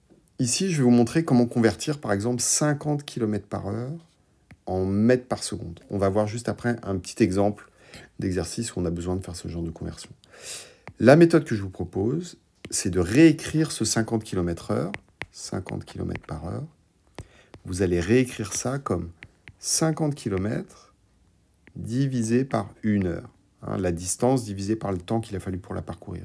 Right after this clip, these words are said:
Je parcours cinquante kilomètres en une heure. Ensuite, le but, c'est d'aller vers des mètres et d'aller vers des secondes. Donc la partie du haut, il faut qu'au final, on ait des mètres, et la partie du bas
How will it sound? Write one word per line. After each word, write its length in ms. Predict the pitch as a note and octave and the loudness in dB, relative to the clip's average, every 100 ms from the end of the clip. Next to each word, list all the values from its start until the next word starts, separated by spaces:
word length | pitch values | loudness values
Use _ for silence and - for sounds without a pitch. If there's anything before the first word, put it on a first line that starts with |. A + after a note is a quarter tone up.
| F2 | -12
Je 100 | E2 | -8
parcours 400 | - - - - | -8 -8 -8 -4
cinquante 360 | A2 G#2+ G#2 | -2 0 -2
kilomètres 460 | F#2+ E2+ F#2 G#2+ - | -2 -4 -4 -4 -8
en 140 | G#2+ G2 | -6 -4
une 140 | F2 | -4
heure. 160 | D#2+ - _ - - - - - - - - _ _ - _ _ _ _ _ | -8 -14 _ -20 -20 -18 -18 -18 -20 -20 -20 _ _ -20 _ _ _ _ _
Ensuite, 400 | D#3+ C#3+ G#3 G#3 | 6 6 4 4
le 60 | D3 | 4
but, 200 | C3+ - | 4 2
c'est 140 | A#2+ | 4
d'aller 200 | A#2 B2 | 6 6
vers 200 | C3 G#2 | 6 4
des 100 | G2+ | 4
mètres 400 | G2 A#2+ C#3 - - | 4 2 0 -12 -8
et 80 | G2 | -2
d'aller 240 | F#2+ G#2 | 0 0
vers 160 | F#2+ D#2 | 0 -2
des 120 | E2 | -2
secondes. 520 | - - A2 F2+ D#2+ - | -4 0 0 0 -6 -8
Donc 180 | F2 - | -4 2
la 100 | B2 | 4
partie 340 | C#3+ - C3+ | 4 2 -2
du 120 | A2+ | 4
haut, 240 | A2+ C3+ D#3+ | 6 8 6
il 80 | |
faut 160 | A#2+ A2+ | 4 -6
qu'au 260 | - F#2 F2+ | -4 -6 -6
final, 500 | - - G2 B2 D3 - | -12 -4 0 2 0 -6
on 120 | G2 F2+ | -6 -6
ait 80 | |
des 140 | E2 E2+ | -4 -2
mètres, 460 | G#2 - - - _ _ _ _ - | -2 -4 -10 -20 _ _ _ _ -2
et 60 | |
la 80 | F#2+ | 0
partie 320 | G#2+ G#2 - | 0 -4 -8
du 100 | F#2 | -2
bas 340 | F2 A2 - | 4 4 4